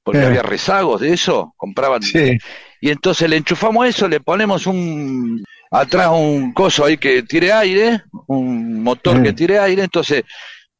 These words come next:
Speaker 1: el auto estaba chatito abajo, y cuando se acercaba la cana, ¿qué hacían?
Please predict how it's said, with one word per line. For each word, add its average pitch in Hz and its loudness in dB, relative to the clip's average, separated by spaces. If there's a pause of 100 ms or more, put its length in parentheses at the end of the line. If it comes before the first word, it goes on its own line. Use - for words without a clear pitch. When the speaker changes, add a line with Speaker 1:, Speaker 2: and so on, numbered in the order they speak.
Speaker 1:
el 151 2
auto 196 2
estaba 180 0
chatito 170 0
abajo, 139 2
y 117 -2
cuando 156 0
se 160 -2
acercaba 208 0
la 202 2
cana, 226 0
¿qué 180 -4
hacían? 135 -2